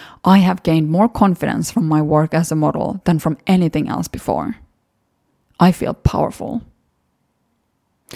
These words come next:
I think positive psychology, and especially inside out support, can help models shift towards a new way to see their profession.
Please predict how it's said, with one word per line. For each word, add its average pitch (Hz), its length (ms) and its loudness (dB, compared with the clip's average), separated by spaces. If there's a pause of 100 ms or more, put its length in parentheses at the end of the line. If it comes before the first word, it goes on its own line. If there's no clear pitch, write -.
(480)
I 240 140 6
think 277 260 4
positive 214 340 4
psychology, 156 720 2
and 170 160 0
especially 175 920 -2 (680)
inside 208 680 6
out 156 320 4
support, - 520 0 (240)
can 185 160 4
help 233 460 2
models 165 380 2
shift - 540 -2 (460)
towards 185 360 2
a 170 40 0
new 208 300 2
way 147 280 0
to - 100 -10
see - 180 -2
their 160 180 -2
profession. - 680 -4